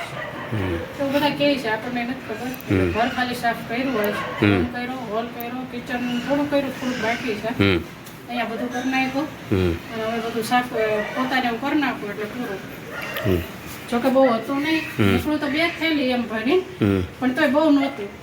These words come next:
Speaker 1: કોથળો થતો એક આપી ન દીધો?
Speaker 2: એક કોથળો આપી દીધો ભંગાર.
Speaker 1: હમ. એટલે હવે અમે લોકો હે ને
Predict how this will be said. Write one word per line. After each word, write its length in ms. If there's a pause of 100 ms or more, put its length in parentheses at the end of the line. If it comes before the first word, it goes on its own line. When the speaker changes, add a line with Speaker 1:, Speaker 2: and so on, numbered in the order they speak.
(880)
Speaker 1:
કોથળો 480
થતો 160
એક 140
આપી 200
ન 100
દીધો? 200
Speaker 2:
એક 600
કોથળો 320
આપી 280
દીધો 180
ભંગાર. 360
Speaker 1:
હમ. 340 (3250)
એટલે 160
હવે 160
અમે 200
લોકો 260
હે 60
ને 160